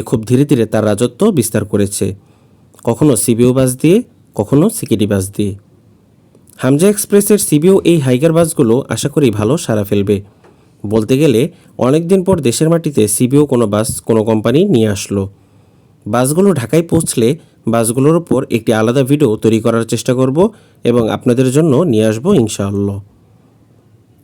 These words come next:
হামজা এক্সপ্রেসের নতুন বাসের আগমনকে কেন্দ্র করে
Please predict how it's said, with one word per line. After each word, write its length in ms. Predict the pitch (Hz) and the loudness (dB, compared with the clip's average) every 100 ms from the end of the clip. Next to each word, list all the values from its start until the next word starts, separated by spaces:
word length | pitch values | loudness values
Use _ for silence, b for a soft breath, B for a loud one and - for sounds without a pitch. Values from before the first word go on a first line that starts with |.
| _ _ _ - | _ _ _ -2
হামজা 280 | 131 139 208 | 0 2 2
এক্সপ্রেসের 440 | 208 - 214 214 165 | 0 0 2 2 2
নতুন 180 | 143 180 180 | 2 2 0
বাসের 240 | 180 185 120 | 2 2 2
আগমনকে 380 | 120 151 175 180 170 | 2 0 0 -2 0
কেন্দ্র 220 | 143 147 165 | 0 0 -2
করে 160 | - | 0